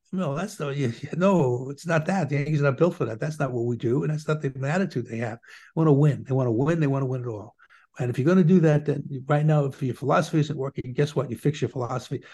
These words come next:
So they're not ready to throw in the towel on their people. But, I mean, I don't know how much longer they will go if, if, if the results are not there on the field, because they can't. They can't wait five years and do a rebuild. They, they, they, you're not afforded that luxury in New York.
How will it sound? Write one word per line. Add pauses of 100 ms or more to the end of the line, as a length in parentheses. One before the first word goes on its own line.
(160)
So
they're
not
ready
to
throw
in
the
towel
on
their
people. (320)
But,
I
mean,
I
don't
know
how
much
longer
they
will
go
if, (100)
if,
if
the
results
are
not
there
on
the
field,
because
they
can't. (380)
They
can't
wait
five
years
and
do
a
rebuild.
They,
they,
they, (240)
you're
not
afforded
that
luxury
in
New
York.